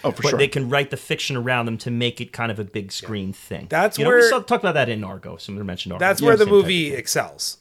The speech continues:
Speaker 3: in, in those little details
Speaker 2: Yeah.
Speaker 3: and those little moments, are, are just in these little, um, I wouldn't, I wouldn't call 'em skits. I don't know what to call 'em, but
Speaker 2: These
Speaker 3: these
Speaker 2: are set pieces is what they are,
Speaker 3: These
Speaker 2: you
Speaker 3: little,
Speaker 2: know?
Speaker 3: yeah, I
Speaker 2: They're
Speaker 3: guess that's the best way to put it,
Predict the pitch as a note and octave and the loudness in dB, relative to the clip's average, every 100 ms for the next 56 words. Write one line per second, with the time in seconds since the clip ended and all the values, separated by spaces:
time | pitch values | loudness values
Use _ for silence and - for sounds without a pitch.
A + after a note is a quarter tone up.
0 | - A#2+ C3+ C#3+ D#3 C#3 D3 C#3+ C3 A#2 | -10 -8 -4 -2 0 -2 0 0 2 -2
1 | A#2 C3+ B2 A2+ A#2+ A2+ A2 A#2 A2 G#2 | -6 -10 -8 -6 -4 -4 -4 -8 -10 -10
2 | A2+ G#2 G2+ F#2 _ _ _ _ _ A#2 | -10 -10 -12 -16 _ _ _ _ _ -6
3 | A#2 G#2 F#2+ E2 - - _ _ _ C#3 | -4 -6 -12 -10 -10 -10 _ _ _ -6
4 | C#3 D3+ C#3+ D3+ - F3+ E3 F3+ - F3+ | -6 -6 -8 -8 -12 -8 -4 -4 -4 -4
5 | F#3 D#3 - - _ _ _ D3+ D#3+ F#3+ | -4 -4 -8 -12 _ _ _ -6 0 2
6 | F3+ F3 D#3+ - _ _ _ _ _ _ | 4 2 -2 -8 _ _ _ _ _ _
7 | _ _ _ C#3+ C#3 B2+ C3+ _ _ - | _ _ _ -8 -8 -12 -20 _ _ -16
8 | D#3+ B3+ B3 - D#3+ D#3+ - G#3+ A#3 G3 | -12 -12 -12 -8 -8 -10 -10 -10 -6 -6
9 | C3+ - F3+ C3+ D3 D3 F3 D#3+ D#3+ E3+ | -4 -2 -2 -2 -2 -2 -4 -6 -4 -2
10 | C#3 G2 F#2+ C3+ C3+ D3+ D#3 G3+ - B3+ | -2 -4 -10 -12 -12 -12 -8 -2 2 2
11 | B2+ F#2+ E2+ - - G2 G2+ F2+ C3 D3+ | 2 -4 -10 -12 -10 -6 -6 -8 -6 -2
12 | D#3+ F3 E3+ D3 F#3+ F#3+ G3+ F#3+ F3 - | -2 2 4 4 2 0 -2 2 0 2
13 | F3+ C#3 - - | -2 -2 -6 -10